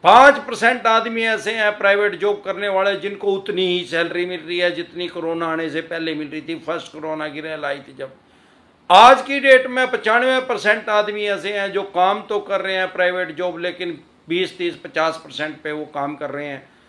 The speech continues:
सौ परसेंट सैलरी उनको मिल ही नहीं पा रही है। वो ये सोचते हैं कि यहाँ से हटेंगे तो दूसरी जगह भी इतनी सैलरी देगा, क्योंकि उसको पता ही है कि मार्केट में scenario यही चल रहा।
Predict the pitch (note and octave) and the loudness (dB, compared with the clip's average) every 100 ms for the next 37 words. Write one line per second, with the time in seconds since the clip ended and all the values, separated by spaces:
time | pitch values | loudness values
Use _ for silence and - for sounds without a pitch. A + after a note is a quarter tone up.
0 | _ - - G3 G#3+ G#3 D#3+ F#3+ D#3 E3 | _ -14 4 4 4 2 0 0 0 -2
1 | E3+ E3+ F3+ E3+ E3+ D#3+ D#3+ D#3+ D#3+ D#3+ | -2 -4 -6 -4 -4 -4 -2 -2 -4 -4
2 | D#3 D3+ D3+ D#3 D#3 F3 E3+ F3 D#3+ D#3+ | -4 -4 -4 -4 -2 -2 -2 -4 -6 -8
3 | - F3 E3 D#3+ E3 D3 C3 B2+ F#3 F3 | -10 -10 -8 -8 -8 -6 -6 -6 -6 -6
4 | F3 F#3 E3+ A#2+ - _ _ - B3+ C4 | -6 -8 -8 -10 -18 _ _ 6 8 8
5 | A#3 F#3+ G3 F#3+ G#3+ G#3+ F3+ F3+ F3+ F3+ | 2 0 0 0 2 2 2 -4 -6 -6
6 | D3+ E3 F3 E3+ F3 F3 F3 F3 F3 F#3 | -6 -6 -6 -6 -4 -4 -4 -6 -6 -6
7 | F#3+ - F3 C#3+ G#3 F3+ F3 E3+ D#3 E3 | -8 -8 -10 -8 -8 -8 -6 -6 -8 -10
8 | D#3 D#3 D#3 D#3+ D3 D3+ D3 C#3 D#3 D#3 | -8 -6 -6 -8 -12 -12 -12 -8 -8 -8
9 | E3 E3+ E3+ E3+ D3 C3+ C#3 | -10 -8 -8 -8 -10 -8 -10